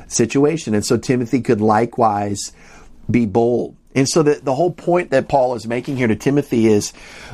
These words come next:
the things that I'm telling you, Timothy, God the Father and God the Son themselves would be in agreement. Okay, and that's kind of the idea. And it's just a kind of designed to give Timothy encouragement. You know, it's really interesting because at the writing,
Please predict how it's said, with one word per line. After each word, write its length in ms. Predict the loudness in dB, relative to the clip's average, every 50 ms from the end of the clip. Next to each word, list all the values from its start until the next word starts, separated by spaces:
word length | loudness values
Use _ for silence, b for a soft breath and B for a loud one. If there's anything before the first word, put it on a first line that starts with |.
| B
the 140 | -4 -4 -4
things 340 | -2 -4 -4 -4 -4 -4 -4
that 120 | -2 0
I'm 200 | 0 -2 -2 -6
telling 380 | -8 -6 -4 -2 -2 0 0 0
you, 100 | 0 0
Timothy, 580 | 0 0 0 2 0 0 2 0 2 2 0 B B B B B B B -8 -4
God 260 | -2 0 0 0 -2
the 100 | -4 -6
Father 440 | -4 -2 0 0 2 0 0 0 0
and 120 | 0 0 2
God 280 | 2 2 2 0 -2
the 100 | -4 -6
Son 300 | -6 -4 -2 -2 -2 0
themselves 600 | -2 -2 -2 -4 -4 0 2 4 4 4 2 0
would 220 | 0 0 0 0 2
be 160 | 0 0 2
in 60 | 2
agreement. 640 | 0 0 0 0 2 2 2 2 2 0 -2 -6 -8 -14 -20 -20 -20 -20 -6 -2
Okay, 220 | -2 0 2 0
and 100 | 0 2
that's 200 | 0 -2 -2 -4
kind 180 | -4 -4 -2 -2
of 80 | -2 0
the 140 | 2 4
idea. 320 | 4 4 4 2 2 2 2
And 100 | 2 0
it's 100 | 0 0
just 220 | -2 -2 0 0
a 80 | -2 -2
kind 260 | 0 0 0 0 0
of 160 | 0 -4 -6 B B B B B B B B B
designed 460 | -2 -2 0 0 0 0 0 0 -2
to 60 | -2
give 260 | 0 2 0 0 0 -2
Timothy 680 | -2 0 0 0 0 0 0 0 2 2 0 -2 -4 B B B B B B B B B
encouragement. 720 | -2 -2 -2 2 0 0 2 0 -2 -4 -6 -10 -12 -12 -16 _ B B B -20 -18 B
You 80 | 0 0
know, 120 | 2 2
it's 160 | 0 -2 -2 0
really 260 | 0 2 2 2 -2
interesting 460 | -2 -4 -6 -8 -6 -2 0 0 2
because 540 | 0 2 2 0 0 0 -2 -6 -10 -12 -14 -16 -16 -16 -14 -4
at 160 | -4 -2 0
the 80 | 0 0
writing, 560 | 2 2 2 2 2 0 -2 -2 -4 -4 -8